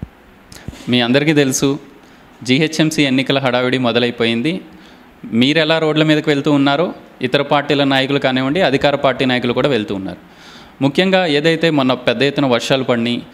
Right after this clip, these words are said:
ఈ వర్షాలు పడిన తరువాత ముంపు బాధితులకు పదివేల రూపాయల సాయం పేరుతో అందరికీ అధికార పార్టీ నాయకులు ఇస్తూ ఉన్నారు. మీరు బాగా హడావిడి చేస్తూ ఉన్నారు, రచ్చరచ్చ చేస్తూ ఉన్నారు కొండాపూర్ డివిజన్లో, గల్లీల్లో అని చెప్పి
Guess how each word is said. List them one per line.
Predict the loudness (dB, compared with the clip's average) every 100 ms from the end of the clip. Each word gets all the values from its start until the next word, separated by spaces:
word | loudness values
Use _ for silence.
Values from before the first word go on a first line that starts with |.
| -20 -6
ఈ | -2
వర్షాలు | 2 0 0 0 0 0
పడిన | 0 0 2
తరువాత | 0 2 0 0 0
ముంపు | 0 0 0
బాధితులకు | 0 2 2 0 -2
పదివేల | -2 0 0 0 0
రూపాయల | -2 -2 -2 0
సాయం | -2 -2 -2
పేరుతో | -2 -2 -2 0 -2 -4 -12 -20 -20 -6
అందరికీ | 0 0 0 -2 -2 -6 -18 -18 -4
అధికార | -2 0 0
పార్టీ | 0 0 0
నాయకులు | 0 0
ఇస్తూ | -2 -2 0
ఉన్నారు. | 0 0 -2 -6 -12 -20 -20 -4
మీరు | 0 0 0 0
బాగా | 0 2 0
హడావిడి | 2 2 2 0 0
చేస్తూ | 0 0 0
ఉన్నారు, | 2 2 0 0 -4 -8 -20 -20 -20 -16 -2
రచ్చరచ్చ | 0 2 0 0 2
చేస్తూ | 2 2 2
ఉన్నారు | 2 2 0
కొండాపూర్ | 0 0 0 0 0
డివిజన్లో, | 0 0 0 0
గల్లీల్లో | 0 0 0 0 0
అని | 0 -2
చెప్పి | -4 -4 -4 -4